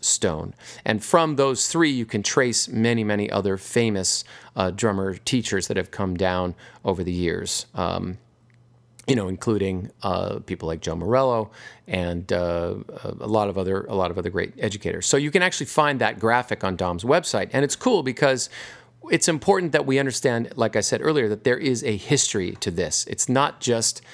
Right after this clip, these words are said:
something for fun and games. There's a reason why all these grips were designed the way they were, and there's a reason why, you know, uh, even if we are drum set players, that they,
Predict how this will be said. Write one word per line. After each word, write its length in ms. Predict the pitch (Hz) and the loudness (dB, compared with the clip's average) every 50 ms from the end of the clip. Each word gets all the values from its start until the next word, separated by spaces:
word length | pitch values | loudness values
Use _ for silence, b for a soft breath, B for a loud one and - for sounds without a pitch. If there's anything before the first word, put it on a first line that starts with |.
| B B B | B B B
something 400 | B - - 120 104 - 110 101 | B 0 2 2 2 0 -2 -2
for 160 | - - 107 | 0 -2 -2
fun 340 | 101 - - 131 113 107 107 | 0 2 2 2 2 2 0
and 200 | 117 101 98 101 | -2 -2 -2 0
games. 480 | 98 156 190 165 120 101 107 113 - B B B B B | 2 2 2 2 2 -2 -2 -4 -6 B B B B B
There's 180 | - 143 127 127 | 2 2 4 4
a 80 | 123 | 0
reason 440 | 113 117 131 175 214 208 139 135 117 | 0 2 2 4 4 4 2 2 2
why 200 | 113 107 107 110 | 2 2 2 2
all 180 | - - 113 110 | 2 2 2 2
these 160 | 113 107 - | 0 -2 0
grips 300 | - 107 104 - - - | 0 -2 -2 -2 -2 -4
were 100 | 101 95 | -4 -2
designed 380 | 101 98 92 101 95 95 95 87 | 0 0 0 0 0 0 0 0
the 80 | 90 | -2
way 160 | 87 87 87 | -2 -2 -2
they 160 | 82 87 85 82 | -2 -2 -2 0
were, 380 | 82 107 135 160 185 190 185 B B B B B B B B 139 | 2 2 4 4 2 0 -4 B B B B B B B B 2
and 420 | 135 131 127 123 123 123 117 - - | 2 4 4 2 0 -2 -4 -2 2
there's 180 | - 143 135 120 | 2 2 2 2
a 80 | 127 | 0
reason 360 | 113 117 120 110 120 117 113 107 | 0 0 0 2 0 0 0 2
why, 500 | 110 120 120 113 113 110 107 117 113 117 B B B B B B | 4 4 4 4 4 2 0 -2 -4 -8 B B B B B B
you 100 | - 127 | 2 2
know, 300 | 107 101 101 110 - - _ - | 4 4 2 0 -2 -6 _ 0
uh, 220 | - 113 107 104 107 - | 2 2 2 2 0 0
even 240 | - 139 131 117 123 | 0 0 2 2 2
if 160 | 113 107 - | 0 0 0
we 140 | - 120 107 | 0 2 2
are 100 | 104 98 | 2 0
drum 260 | 90 95 123 117 110 | 0 0 0 0 2
set 460 | 104 - - - 220 233 - - - - | 0 0 2 4 4 2 2 -2 -12 -10
players, 640 | - - 113 98 85 82 87 104 143 160 - - B B B B B | -2 0 0 2 2 0 0 0 0 -2 -4 -4 B B B B B
that 360 | 123 120 123 117 120 120 165 | 2 4 4 4 4 0 -4
they, 640 | 117 101 107 123 123 123 123 127 127 127 131 - | -8 -2 2 2 4 4 4 2 2 0 -2 -6